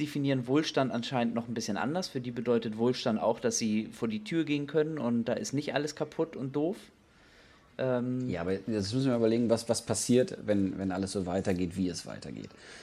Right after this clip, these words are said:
Speaker 2: So, Prognosen sagen ja auch, dass du dann irgendwie so Richtung Portugal, Spanien, äh, anfängst, Wüste zu haben. Das würde bedeuten auch, dass es eine, eine Völkerwanderung dann Richtung Zentral- bis Nordeuropa wiederum gibt. Das bedeutet wieder eine Überbevölkerung, das Le-, Leute, so viele Leute auf, äh, engem Raum kannst du gar nicht haben.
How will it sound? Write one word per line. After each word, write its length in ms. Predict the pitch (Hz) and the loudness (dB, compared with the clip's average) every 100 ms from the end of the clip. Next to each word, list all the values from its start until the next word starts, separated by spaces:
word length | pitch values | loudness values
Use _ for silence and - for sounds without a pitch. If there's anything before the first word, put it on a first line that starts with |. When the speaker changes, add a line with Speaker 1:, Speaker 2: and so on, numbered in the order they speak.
| - | -12
Speaker 2:
So, 160 | - 85 | -4 -4
Prognosen 500 | - 78 117 143 117 | -4 2 6 6 6
sagen 240 | 98 90 | 2 0
ja 120 | 85 | -2
auch, 180 | 78 107 | 0 0
dass 180 | - 101 | -2 -4
du 60 | 98 | -2
dann 160 | 87 | 0
irgendwie 160 | 92 90 | 0 0
so 140 | 90 | 0
Richtung 240 | 90 - 90 | -2 -4 -2
Portugal, 480 | - 104 98 92 90 | 4 4 4 0 0
Spanien, 540 | - 95 95 92 85 | 0 2 2 2 -2
äh, 180 | - - | -8 -10
anfängst, 360 | 92 95 90 139 | -8 -8 -2 4
Wüste 280 | 160 - | 4 4
zu 220 | 123 - 107 | 0 0 4
haben. 340 | 107 107 110 - - - | 4 4 2 -2 -20 -12
Das 100 | - | -2
würde 240 | 90 87 | 0 0
bedeuten 520 | - 92 90 92 92 85 | -2 -2 4 4 4 2
auch, 160 | 95 | 0
dass 180 | - 90 | 2 0
es 120 | 90 | 0
eine, 280 | 71 92 92 | -2 0 0
eine 180 | 87 90 | 0 -2
Völkerwanderung 760 | - 113 104 92 95 95 90 92 | 4 6 6 4 4 4 2 2
dann 140 | 92 | 0
Richtung 400 | 92 92 - 90 - | -2 -2 0 0 -2
Zentral- 560 | - 90 - 98 104 104 | -2 -4 0 6 8 8
bis 220 | 95 - | 4 4
Nordeuropa 600 | 104 95 92 104 139 135 | 4 4 4 6 8 8
wiederum 300 | 117 117 113 | 8 6 6
gibt. 180 | 113 117 | 4 2
Das 120 | 87 - | 0 -2
bedeutet 340 | 98 92 87 | -2 -4 -2
wieder 140 | 95 | 0
eine 100 | 92 | 2
Überbevölkerung, 520 | 117 139 127 120 127 113 | 4 6 6 4 0 0
das 180 | 90 | -4
Le-, 340 | - 95 95 98 | -4 -4 0 2
Leute, 320 | 98 101 95 | 4 2 2
so 120 | 101 | -2
viele 180 | 98 101 | 0 2
Leute 280 | 98 98 - | 4 2 2
auf, 200 | 98 - | 0 2
äh, 140 | 101 | 0
engem 240 | - 104 98 | 2 0 2
Raum 200 | 104 98 | 2 0
kannst 180 | 92 | -2
du 60 | - | -2
gar 100 | 92 | 0
nicht 160 | 95 147 | 2 6
haben. 300 | 147 160 | 8 6